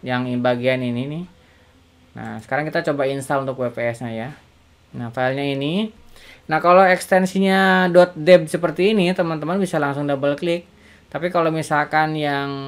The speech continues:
eh, ekstensinya dot tar itu harus diekstrak dulu.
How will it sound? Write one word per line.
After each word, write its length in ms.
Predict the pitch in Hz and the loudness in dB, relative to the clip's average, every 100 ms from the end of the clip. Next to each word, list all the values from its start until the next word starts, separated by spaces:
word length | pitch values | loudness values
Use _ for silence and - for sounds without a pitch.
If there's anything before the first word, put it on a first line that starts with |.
| 139 139 - - _ - | -10 -14 -16 -20 _ -14
eh, 200 | 143 139 | -10 -4
ekstensinya 1160 | 143 - 156 156 151 147 147 147 143 143 143 143 | -4 -2 -2 -2 -4 -4 -2 -2 -2 -2 -2 -2
dot 300 | 143 139 - | 0 -2 -2
tar 400 | - 160 151 180 | 4 6 6 6
itu 220 | 196 143 165 | 0 -2 2
harus 320 | 156 156 143 | 2 0 -2
diekstrak 500 | 143 135 - 139 131 | -4 -4 -4 -6 -4
dulu. 420 | 143 135 147 143 | -6 -2 -2 -2